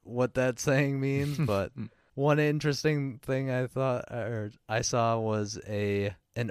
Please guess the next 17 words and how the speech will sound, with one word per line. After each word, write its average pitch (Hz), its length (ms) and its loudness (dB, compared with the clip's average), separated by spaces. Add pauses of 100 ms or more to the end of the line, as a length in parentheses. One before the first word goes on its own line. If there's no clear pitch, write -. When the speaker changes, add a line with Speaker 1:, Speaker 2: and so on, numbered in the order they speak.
Speaker 1:
early 139 400 4
aviator 104 840 2 (180)
wanted 113 420 0
to 107 100 -8
prove 117 420 -2
that 104 180 0
pigs 107 320 -4
could 98 220 -8
fly, 101 380 0
so 98 240 -2
he 104 340 -2 (420)
took - 280 0
a 120 100 -2
piglet 123 500 0 (100)
up 117 240 2 (500)
in 120 180 -4
his 113 440 -2